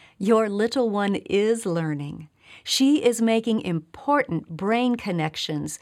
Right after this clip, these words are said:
about the world around her and how her body interacts with that world,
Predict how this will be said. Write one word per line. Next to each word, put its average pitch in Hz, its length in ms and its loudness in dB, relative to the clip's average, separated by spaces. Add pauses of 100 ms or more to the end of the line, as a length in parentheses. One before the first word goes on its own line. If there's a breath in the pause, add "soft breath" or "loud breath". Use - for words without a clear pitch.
(240 loud breath)
about 190 320 2
the 170 80 -2
world 214 500 0
around 175 520 -2
her 226 360 -6 (380 soft breath)
and 175 140 -4
how 202 180 4
her 202 160 0
body 180 360 2
interacts 175 680 -2
with 240 140 -2
that - 200 0
world, 170 540 -4